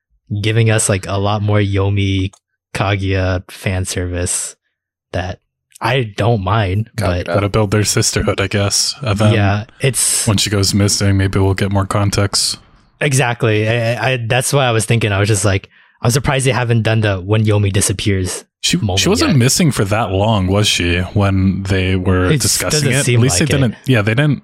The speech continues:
Speaker 3: act like it. Like she's been gone for a year or something crazy, you know?
Speaker 1: Yeah,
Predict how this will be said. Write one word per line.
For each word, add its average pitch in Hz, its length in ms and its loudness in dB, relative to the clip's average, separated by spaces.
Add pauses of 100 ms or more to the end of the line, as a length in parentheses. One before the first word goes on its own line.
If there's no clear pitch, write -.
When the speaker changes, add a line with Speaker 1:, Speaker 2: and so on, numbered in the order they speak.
(140)
Speaker 3:
act - 400 -4
like 87 260 -4
it. - 140 -4 (140)
Like 92 200 -2
she's - 160 0
been 98 140 0
gone 92 220 -2
for - 200 -4
a - 80 -10
year 104 460 -4
or 104 80 -2
something 95 300 -4
crazy, 92 440 -4
you 95 60 -2
know? 90 240 -4 (580)
Speaker 1:
Yeah, 98 360 2